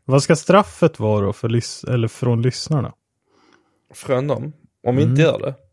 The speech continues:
Speaker 1: Mm.
Speaker 2: Eller vadå?
Speaker 1: Precis.
Speaker 2: Hmm. Ja.
Speaker 1: Varje gång vi missar ett avsnitt,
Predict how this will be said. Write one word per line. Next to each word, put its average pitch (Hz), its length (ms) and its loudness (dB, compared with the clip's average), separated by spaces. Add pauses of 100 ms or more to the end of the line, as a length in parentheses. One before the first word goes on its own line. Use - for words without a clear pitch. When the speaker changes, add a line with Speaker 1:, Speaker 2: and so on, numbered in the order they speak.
(280)
Speaker 1:
Mm. 123 280 -2
Speaker 2:
Eller 123 120 -2
vadå? 113 220 -2 (800)
Speaker 1:
Precis. 113 440 -6 (1040)
Speaker 2:
Hmm. 113 960 -8 (1400)
Ja. 117 460 -10 (500)
Speaker 1:
Varje 151 440 6
gång 131 260 2
vi 113 80 2
missar 113 380 -2
ett 107 160 -2
avsnitt, - 680 -4